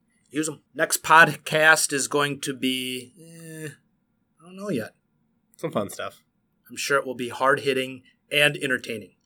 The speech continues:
Speaker 1: right?
Speaker 2: Yeah, we could still talk about this topic. I know we have a lot of information still left on it,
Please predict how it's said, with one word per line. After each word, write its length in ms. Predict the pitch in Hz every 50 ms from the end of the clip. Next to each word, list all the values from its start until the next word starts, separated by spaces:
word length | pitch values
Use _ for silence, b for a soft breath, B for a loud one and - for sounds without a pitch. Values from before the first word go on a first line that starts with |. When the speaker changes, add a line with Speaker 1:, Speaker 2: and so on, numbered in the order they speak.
| _ _ 117
Speaker 1:
right? 240 | 127 143 165 - _ _ _ _ _ _ _ _ _ _ _
Speaker 2:
Yeah, 220 | - 98 101 110
we 100 | 113 117
could 200 | 110 143 127 -
still 240 | - - 135 139 139
talk 240 | 139 131 123 123 123
about 200 | 120 127 127 110
this 160 | 117 120 117
topic. 420 | - 101 101 - - - 110 - - - -
I 60 | 104
know 100 | 104 107
we 80 | 110 117
have 80 | 113
a 60 | 113
lot 160 | 110 104 101 104
of 100 | 101 95
information 460 | - - 98 98 101 95 - 131 135
still 240 | 135 - 165 160 160
left 200 | 165 160 165 -
on 120 | 180 170 175
it, 200 | 180 180 175